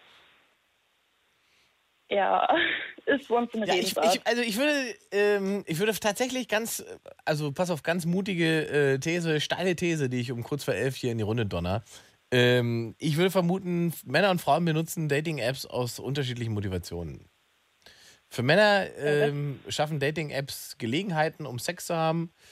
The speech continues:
Speaker 2: Für Frauen ist es eine Variante, einen Partner zu finden.
Speaker 1: Nein, das stimmt nicht. Also Frauen sind mittlerweile genauso wie die Männer.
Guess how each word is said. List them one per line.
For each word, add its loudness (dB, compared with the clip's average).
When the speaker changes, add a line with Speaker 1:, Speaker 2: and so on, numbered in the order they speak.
Speaker 2:
Für -8
Frauen 2
ist -4
es -4
eine -2
Variante, 2
einen -4
Partner -4
zu -12
finden. -12
Speaker 1:
Nein, 4
das -4
stimmt -4
nicht. -6
Also 2
Frauen 2
sind -6
mittlerweile 0
genauso -2
wie -6
die -6
Männer. 0